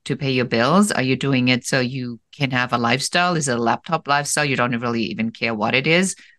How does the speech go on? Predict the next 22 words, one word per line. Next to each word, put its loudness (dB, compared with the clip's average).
Or 4
are 4
you 0
here 2
because -2
you 2
have -2
a 0
message 0
and -2
you -2
want 2
to -8
make -2
an -4
impact? -2
We 6
are 6
an 4
impact-driven -2
company. 2
And 2